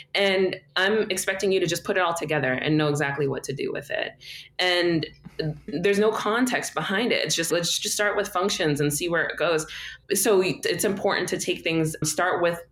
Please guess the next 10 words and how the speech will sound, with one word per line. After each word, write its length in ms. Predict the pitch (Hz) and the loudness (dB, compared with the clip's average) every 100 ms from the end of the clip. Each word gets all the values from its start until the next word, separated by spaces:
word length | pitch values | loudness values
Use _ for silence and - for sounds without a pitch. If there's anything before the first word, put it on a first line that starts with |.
| - | -2
meet 240 | 185 190 | -2 0
people 220 | - 190 190 | -2 0 2
where 100 | 165 | 2
they're 160 | 139 | 2
at, 300 | 131 160 - - - - _ _ - - | 2 0 -2 -8 -20 -20 _ _ -20 -6
and 160 | 180 180 | -2 2
build 200 | 170 160 | 2 2
off 220 | 160 - | 0 0
of 60 | 143 | -2
that. 320 | 127 107 | -2 -2